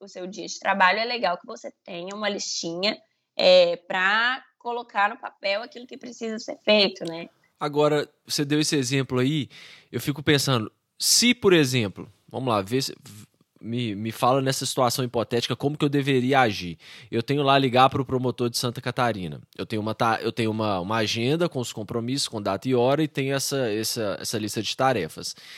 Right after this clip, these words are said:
Speaker 2: Eu poderia colocar, às vezes, sei lá, pensando em ser ainda mais produtivo, tirar essa tarefa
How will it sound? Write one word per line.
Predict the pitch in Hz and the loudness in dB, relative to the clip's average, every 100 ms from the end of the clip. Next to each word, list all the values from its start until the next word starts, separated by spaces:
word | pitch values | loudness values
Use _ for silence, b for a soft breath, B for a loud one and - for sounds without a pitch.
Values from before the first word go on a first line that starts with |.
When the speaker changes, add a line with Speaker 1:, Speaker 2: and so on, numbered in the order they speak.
| B B B B B B B | B B B B B B B
Speaker 2:
Eu | 151 208 | 4 4
poderia | 226 226 208 170 175 180 | 6 6 8 6 6 2
colocar, | - 147 135 123 143 127 | 4 4 2 2 4 4
às | 110 | 2
vezes, | 127 117 | -6 -4
sei | 135 | -4
lá, | 120 95 | -2 -4
pensando | 127 120 - 156 170 | -6 -6 -4 -4 -4
em | |
ser | 151 - 147 131 107 - - | -6 -4 -2 -4 -6 -18 -8
ainda | 110 127 165 160 | -6 -4 0 0
mais | 139 135 | 2 -2
produtivo, | - 127 120 117 - 120 101 92 92 b b b _ _ _ | -2 -6 -6 -6 -6 -6 -8 -14 -20 b b b _ _ _
tirar | - 147 131 143 | -6 -2 0 2
essa | 185 185 | 0 -2
tarefa | 160 160 135 120 110 - 90 | -2 0 0 -2 -6 -10 -16